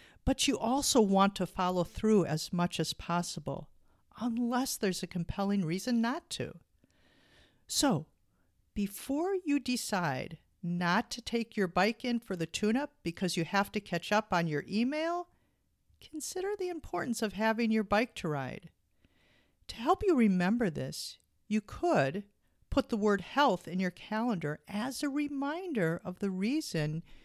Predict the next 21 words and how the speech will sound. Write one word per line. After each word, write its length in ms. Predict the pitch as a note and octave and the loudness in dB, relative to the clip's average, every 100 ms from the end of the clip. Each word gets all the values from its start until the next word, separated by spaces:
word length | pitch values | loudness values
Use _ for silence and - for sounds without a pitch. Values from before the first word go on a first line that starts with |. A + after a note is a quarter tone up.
| - - - | -20 -10 0
you 140 | A3 | 2
would 160 | G#3 G#3 | 2 0
choose 760 | - - - C#4+ C#4+ G3 - | 0 0 4 4 4 4 0
to 140 | - | -4
follow 360 | E3+ E3 D#3+ D#3+ | -2 -2 0 0
through 540 | D3+ - E3 D#3 C#3+ - _ _ - | -4 -4 0 0 -2 -6 _ _ -6
on 180 | D3+ | -4
this 240 | D3+ D3 - | -2 -4 -6
at 160 | D#3 - | -8 -6
the 80 | D#3+ | -8
critical 560 | - F3+ F3 - E3+ | -4 -2 -2 -4 -4
moment 480 | D#3 D3+ C#3+ D3 - | -2 -4 -4 -6 -8
of 140 | C3 | -12
choice. 640 | - - C3+ A2 - - - _ _ _ _ _ _ _ _ _ _ _ _ _ _ _ | -10 -8 -6 -8 -12 -14 -16 _ _ _ _ _ _ _ _ _ _ _ _ _ _ _
You 320 | B3+ F4+ F#4+ | -6 -6 -4
might 280 | D#4+ G4 G4+ | 0 0 0
decide 480 | - C#4+ C#4 B3+ A#3 | -2 0 4 4 4
your 80 | A3 | 2
health 380 | A3 B3 A#3 - | 4 2 2 -8
is 260 | F#3 - | -10 -8
worth 320 | G#3 C4 C4 | 2 4 4